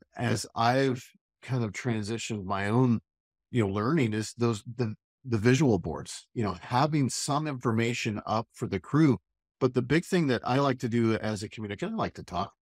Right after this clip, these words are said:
is I make sure that I'm engaging people. And that's part of that soft skill, I think, that I've seen that I have to do. If you have the guy who's just kinda, like, doing this on the job site or during the meeting, you know he's not listening. You have guys looking you right in the eye, he's not listening.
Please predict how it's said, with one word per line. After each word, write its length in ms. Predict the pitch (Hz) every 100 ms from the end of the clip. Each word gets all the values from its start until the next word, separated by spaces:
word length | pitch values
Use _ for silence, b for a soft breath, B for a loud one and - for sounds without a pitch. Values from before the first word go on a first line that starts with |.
| _ _ -
is 240 | 123 117 -
I 180 | 120
make 200 | 160 139
sure 200 | 123 135
that 120 | 110 101
I'm 120 | 101
engaging 500 | 95 98 98 92 90
people. 420 | - 92 98 95
And 160 | - 110
that's 200 | 131 147
part 320 | - 151 151
of 140 | 120 95
that 240 | 98 98
soft 320 | - 110 107
skill, 320 | - - 104
I 160 | 95 98
think, 340 | 92 113 101
that 180 | 101 95 -
I've 400 | 98 104 101 - _ _ _
seen 300 | - - 135
that 140 | 120
I 80 | 98
have 340 | 90 - 101 -
to 80 |
do. 160 | 95 92
If 140 | 92
you 80 | 165
have 200 | 202 190
the 80 | 127
guy 280 | 90 104 110
who's 100 | 95
just 180 | 101 -
kinda, 220 | 110 104
like, 200 | 101 92
doing 240 | 101 98
this 260 | 101 107 -
on 80 | 107
the 80 | 104
job 220 | 95 101 90
site 320 | - 101 98
or 220 | - 104
during 260 | 98 110 107
the 60 | 101
meeting, 320 | 104 123 120
you 140 | 147
know 280 | 190 131 202
he's 180 | 147 117
not 200 | 123 -
listening. 440 | 113 156 107 104 - _ _ -
You 200 | 151 214
have 160 | 196
guys 320 | 139 151 160
looking 240 | 160 170 170
you 120 | 160
right 180 | 165 165
in 80 | 147
the 140 | 147
eye, 220 | 165 233
he's 180 | 120 98
not 180 | 107 -
listening. 480 | 104 98 - 98